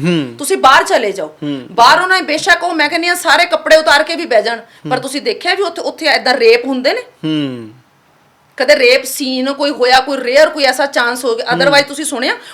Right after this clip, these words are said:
Speaker 2: ਉੱਥੇ ਬੀਚ ਦੇ ਉੱਤੇ ਉਹ ਟੂ ਪੀਸ ਪਾ ਕੇ ਬੈਠਦੀਆਂ ਨੇ ਕੁੜੀਆਂ।
Speaker 1: ਹੂੰ।
Speaker 2: ਕਦੇ ਦੇਖਿਆ ਵੀ ਯਾਰ ਉੱਥੋਂ ਫਲਾਣਾ ਬੰਦਾ ਨਿਕਲਿਆ ਤੇ ਉਹਨੇ ਉਹਨੂੰ ਇਸ ਨਿਗਾਹ ਨਾਲ ਦੇਖਿਆ?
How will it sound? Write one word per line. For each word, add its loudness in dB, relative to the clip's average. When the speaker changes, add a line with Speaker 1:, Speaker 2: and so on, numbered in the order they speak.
Speaker 2:
ਉੱਥੇ 0
ਬੀਚ -4
ਦੇ 4
ਉੱਤੇ 4
ਉਹ 4
ਟੂ -6
ਪੀਸ -6
ਪਾ 0
ਕੇ -4
ਬੈਠਦੀਆਂ 0
ਨੇ -6
ਕੁੜੀਆਂ। -8
Speaker 1:
ਹੂੰ। -14
Speaker 2:
ਕਦੇ -2
ਦੇਖਿਆ 0
ਵੀ -4
ਯਾਰ 2
ਉੱਥੋਂ -6
ਫਲਾਣਾ -2
ਬੰਦਾ 0
ਨਿਕਲਿਆ -2
ਤੇ -6
ਉਹਨੇ 0
ਉਹਨੂੰ 0
ਇਸ -4
ਨਿਗਾਹ -4
ਨਾਲ -4
ਦੇਖਿਆ? -10